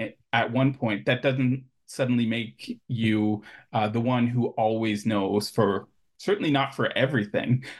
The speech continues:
but in that particular area. Um, and, uh, I think, uh, with faculty members, um, since, you know, I, I am one, um,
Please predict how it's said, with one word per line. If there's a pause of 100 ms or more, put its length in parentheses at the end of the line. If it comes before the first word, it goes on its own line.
(140)
but
in
that
particular
area. (260)
Um, (100)
and,
uh, (840)
I
think,
uh, (180)
with (600)
faculty
members,
um, (260)
since,
you
know,
I,
I
am
one,
um,